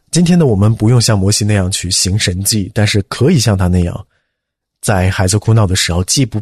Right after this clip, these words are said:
暴躁也不逃避，这是作为父亲在琐碎事件当中的表现。工作遇到麻烦的时候，不推诿也不焦虑，而是一步一步的去解决，这是好好工作在琐碎当中的表现。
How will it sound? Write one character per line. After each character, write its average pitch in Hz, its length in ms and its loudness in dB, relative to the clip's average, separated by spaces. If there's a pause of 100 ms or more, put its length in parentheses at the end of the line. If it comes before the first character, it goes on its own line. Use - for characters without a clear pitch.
(100)
暴 120 240 0
躁 98 220 0
也 90 120 -2
不 101 140 -2
逃 87 300 -8
避， 110 240 -2 (380)
这 131 120 0
是 120 180 2
作 160 220 0
为 123 100 4
父 175 320 0
亲 85 260 -4 (340)
在 90 200 0
琐 - 300 0
碎 131 200 0
事 101 240 0
件 92 220 2
当 90 240 2
中 98 220 2
的 92 140 0
表 - 260 -6
现。 87 240 -4 (800)
工 175 160 2
作 180 140 4
遇 147 120 4
到 131 120 2
麻 107 160 2
烦 117 140 2
的 101 100 4
时 101 140 -2
候， 92 140 -2
不 160 180 0
推 156 300 0
诿 117 140 4
也 110 140 2
不 107 160 -2
焦 127 280 2
虑， 143 180 2 (380)
而 101 100 -2
是 - 140 -2
一 98 100 0
步 107 140 0
一 92 60 0
步 98 140 -2
的 92 120 -4
去 95 180 -4
解 82 180 -4
决， 80 240 -8 (280)
这 131 120 0
是 113 340 2
好 104 180 -2
好 117 180 0
工 151 260 0
作 156 300 0 (360)
在 95 240 -2
琐 - 260 -2
碎 104 180 0
当 98 240 -2
中 104 200 0
的 101 120 -2
表 92 200 -8
现。 87 200 -4